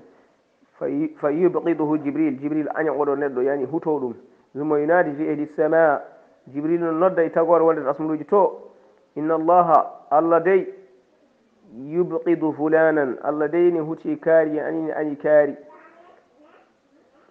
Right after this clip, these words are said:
"فأبغضوه"، ngañemo, tagore wonde to asmanuji to, aña oɗo neɗɗo, "في-، فيبغضه"، "فيبغضه"، tagore, "فيبغضه أهل السماء"، tagore wonde to asmanuji to, tikkano oɗo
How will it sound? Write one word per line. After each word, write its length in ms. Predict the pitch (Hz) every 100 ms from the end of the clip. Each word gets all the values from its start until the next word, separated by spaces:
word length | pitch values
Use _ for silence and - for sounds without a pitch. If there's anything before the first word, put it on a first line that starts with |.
| _
"فأبغضوه"، 760 | 151 147 147 147 151 170 180 147 - - _ _
ngañemo, 600 | 127 147 165 170 165 156 127 - - _ _ _ _ _ - _ _ _ _
tagore 320 | 151 143 156
wonde 140 | 151 139
to 60 |
asmanuji 300 | 139 151 151
to, 240 | 165 165 165 - - -
aña 180 | 151 139
oɗo 200 | 143 139
neɗɗo, 240 | 139 131
"في-، 320 | - 143 147 -
فيبغضه"، 960 | 143 131 170 175 - 160 143 139 127 117 - _ _ _ _ _ -
"فيبغضه"، 920 | 147 170 165 160 160 139 131 135 -
tagore, 460 | 147 147 160 156 156 -
"فيبغضه 640 | 160 185 - 175 160 170 156
أهل 160 | 156
السماء"، 540 | 147 - - 147 143 - - - _ -
tagore 340 | 151 156 175
wonde 220 | 170 170
to 80 | 147
asmanuji 360 | 147 160 170 160
to, 160 | 185 185
tikkano 320 | 180 175 156 147
oɗo 340 | 151 151 147